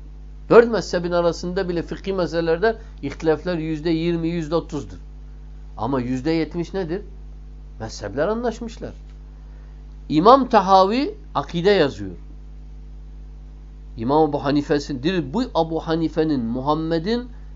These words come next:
Abu Yusuf'un itikadıdır diyor. Hasan-ı Şeybani. Muhammed bin Hasan-ı Şeybani. Akidesidir diyor.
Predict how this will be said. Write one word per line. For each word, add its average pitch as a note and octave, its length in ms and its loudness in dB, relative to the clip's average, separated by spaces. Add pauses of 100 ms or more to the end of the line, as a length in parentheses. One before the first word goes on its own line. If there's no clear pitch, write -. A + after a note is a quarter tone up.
(160)
Abu C3 240 2
Yusuf'un D3 500 0
itikadıdır G#2 800 -4
diyor. D#2+ 140 -14 (2000)
Hasan-ı B2 360 -6
Şeybani. G2 540 -8 (720)
Muhammed G#2 480 -8
bin G2+ 60 -10
Hasan-ı G2 420 -12
Şeybani. E2 600 -14
Akidesidir G#2+ 580 -6
diyor. - 380 -14